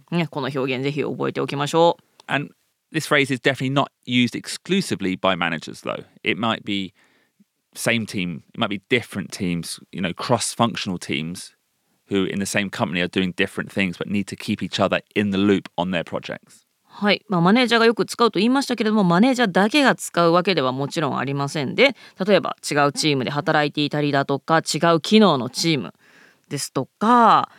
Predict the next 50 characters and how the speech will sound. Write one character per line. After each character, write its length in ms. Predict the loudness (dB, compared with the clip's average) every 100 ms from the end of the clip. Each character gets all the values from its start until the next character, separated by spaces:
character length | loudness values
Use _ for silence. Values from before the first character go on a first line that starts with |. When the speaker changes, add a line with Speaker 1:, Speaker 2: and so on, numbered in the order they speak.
| -4
Speaker 2:
な 120 | -2
ん 20 | 0
か 80 |
ま 200 | 2 2
あ 0 | 2
他 320 | -4 0 0
の、 160 | 0 -4
ま 60 |
あ、 40 | -8
ク 120 | -4
ラ 100 | -2
イ 60 |
ア 60 | 0
ン 40 |
ト 80 | 0
か 80 | -2
も 140 | 0
わ 80 | 0
か 80 | 2
ら 100 | 2
な 100 | 2
い 60 | 0
で 80 |
す 100 | -4
け 100 | -6
れ 80 | -6
ど 100 | -2
も、 240 | 2 2 0 -14 -8
そ 140 | 0
う 20 | 0
い 20 |
う 20 |
人 120 | 2
た 100 | -2
ち 140 | -2 -6
と、 180 | -8 _ _ _ _ _
ま 140 | -2 2
あ、 20 |
情 220 | 4 6
報 260 | 6 4 4
を、 180 | 2
お 60 | 0
互 220 | 2 2
い 20 |
最 220 | 2 0 0
新 240 | 0 0
の 100 | 0
情 220 | 0 0
報 400 | 2 2 6 6
を 100 | 4